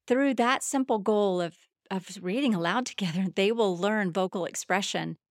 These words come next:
and that will actually help them when they get older. And the other way would be to have an audiobook, to have it read aloud to them, have a different narrator from one of your favorite books on Audible or a,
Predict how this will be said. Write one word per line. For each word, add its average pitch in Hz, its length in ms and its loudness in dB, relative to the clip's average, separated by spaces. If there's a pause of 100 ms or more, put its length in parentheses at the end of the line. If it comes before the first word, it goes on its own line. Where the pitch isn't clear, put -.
(280)
and 226 180 4
that 254 220 2
will 269 80 4
actually 202 540 0
help 269 380 -2
them 190 300 0
when 202 140 0
they 185 120 2
get 190 200 -4
older. 170 460 -2 (1200)
And 247 160 2
the 240 140 2
other 214 180 2
way 180 180 0
would 175 180 -4
be 170 300 -2 (400)
to 254 280 2
have 240 240 2
an 226 140 -4
audiobook, 196 600 -2
to 208 80 -6
have 214 220 0
it 226 120 2
read 214 300 2
aloud 202 460 -2
to 196 160 -8
them, 170 240 -6
have 214 200 0
a 220 60 -2
different 220 400 -4
narrator 185 800 -2
from 196 320 -2
one 208 140 0
of 202 100 -6
your 202 140 -4
favorite 196 480 -4
books 202 360 -4
on 185 260 -4
Audible 180 580 -2 (520)
or 220 420 4
a, 202 200 4